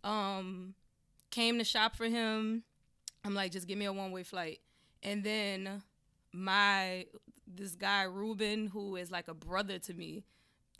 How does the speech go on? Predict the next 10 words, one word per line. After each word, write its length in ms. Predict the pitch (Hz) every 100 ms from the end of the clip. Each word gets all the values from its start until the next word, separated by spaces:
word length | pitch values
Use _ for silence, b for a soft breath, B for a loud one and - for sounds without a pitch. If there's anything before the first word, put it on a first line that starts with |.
| _ -
very, 400 | 180 165 220 214
very, 320 | 196 196 196
very 280 | 180 190 185
good 240 | 165 190 185
friend. 540 | - 190 185 185 196 b b b
Family 560 | - - 214 214 208 202
is 160 | 196 185
like 360 | 196 180 180
my 260 | 175 175 190
family. 680 | - 190 185 185 185 190